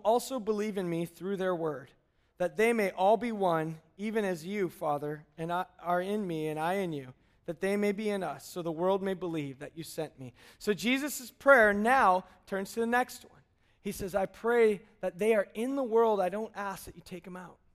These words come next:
I ask that you send them into the world by my power in them. And I pray on behalf of all those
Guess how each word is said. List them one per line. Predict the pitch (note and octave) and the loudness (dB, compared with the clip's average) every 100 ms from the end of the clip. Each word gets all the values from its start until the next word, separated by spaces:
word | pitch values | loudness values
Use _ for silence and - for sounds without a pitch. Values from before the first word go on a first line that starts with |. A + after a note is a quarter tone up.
| _ _ _ _ _ _ _ _ _ - | _ _ _ _ _ _ _ _ _ -18
I | |
ask | D#3+ F3 F3+ - | -8 -6 -6 -8
that | E3+ | -12
you | E3+ | -12
send | - - G3 G3+ E3 | -14 -12 -10 -10 -12
them | C3 B2 - | -16 -18 -16
into | E3 - | -16 -16
the | F3 | -20
world | D3 D3+ C3+ _ _ _ _ _ | -18 -18 -18 _ _ _ _ _
by | E3 | -14
my | D#3 D#3 E3+ | -10 -8 -8
power | F#3+ - G3+ E3+ C3+ - | -10 -14 -16 -16 -18 -16
in | F3 | -16
them. | C#3+ _ _ _ _ _ _ _ _ | -16 _ _ _ _ _ _ _ _
And | E3+ | -8
I | E3+ | -6
pray | E3 - G#3+ A3+ | -8 -4 0 2
on | G#3+ | 0
behalf | G#3+ G#3 E3+ E3+ E3+ - | -4 -6 -8 -10 -10 -12
of | D3+ - | -18 -12
all | E3+ F#3+ | -8 -6
those | F#3+ F#3 E3 C3+ - - | -4 -2 -2 -4 -16 -20